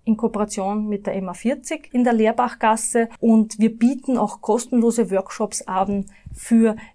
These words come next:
Erwachsene in unterschiedlichen Einrichtungen, zum Beispiel in der Wohnungslosenhilfe,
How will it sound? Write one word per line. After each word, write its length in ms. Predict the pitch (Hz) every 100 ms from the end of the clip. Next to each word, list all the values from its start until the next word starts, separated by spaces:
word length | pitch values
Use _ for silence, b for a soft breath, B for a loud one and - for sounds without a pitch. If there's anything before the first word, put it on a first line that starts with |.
| -
Erwachsene 600 | 208 185 - - 220 202
in 40 |
unterschiedlichen 640 | 202 208 214 214 190 214
Einrichtungen, 640 | - 226 196 196 - 185 175
zum 120 | 190
Beispiel 280 | 185 - 202
in 80 | 196
der 140 | 180
Wohnungslosenhilfe, 1040 | - 226 233 220 208 208 202 208 202 208